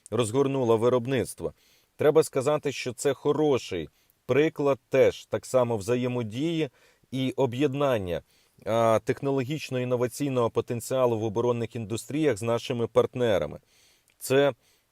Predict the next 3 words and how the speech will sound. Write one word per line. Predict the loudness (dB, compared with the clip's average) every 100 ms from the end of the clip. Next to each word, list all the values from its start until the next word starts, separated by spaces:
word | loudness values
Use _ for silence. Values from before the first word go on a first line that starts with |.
| _ _ _ _ _ _ _ -4
насправді | -4 2 4 4 4
важливо. | 0 0 0 2 2 -2 -10 _ _ _ _ _
А, | 2 6 6